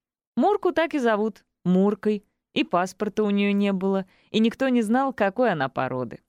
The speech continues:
Наверное, простой, дворовой. Она была белая, пушистая, с рыжим пятном в виде бантика на голове. Клепа, Бася и Мурка — удивительные котята.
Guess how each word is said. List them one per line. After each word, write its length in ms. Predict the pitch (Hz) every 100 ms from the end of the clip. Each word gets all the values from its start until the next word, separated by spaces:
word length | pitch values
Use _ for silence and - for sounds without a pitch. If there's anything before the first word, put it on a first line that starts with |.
| _ -
Наверное, 520 | 202 226 240 214 202
простой, 600 | 190 208 202 - 127 - -
дворовой. 580 | 180 220 196 127 - - _ _ _ -
Она 240 | - 247 277
была 280 | 254 240 214
белая, 600 | 165 220 302 285 220 160
пушистая, 800 | 127 - 247 285 - 254 240 - _ _
с 100 | -
рыжим 340 | 311 349 254
пятном 520 | 190 156 151 147 139 - _ -
в 120 | 180
виде 300 | 190 180 185
бантика 560 | 160 139 127 143 -
на 100 | 139
голове. 500 | 143 151 151 139 131 _ _ _ _ _ _ _ _ _ _ _ _
Клепа, 500 | - 202 302 330 175
Бася 440 | 160 190 170 - 147
и 100 | 156
Мурка — 480 | 240 330 320 302 - _ _ -
удивительные 840 | 294 240 262 240 220 175 147 135 131
котята. 520 | 147 143 143 -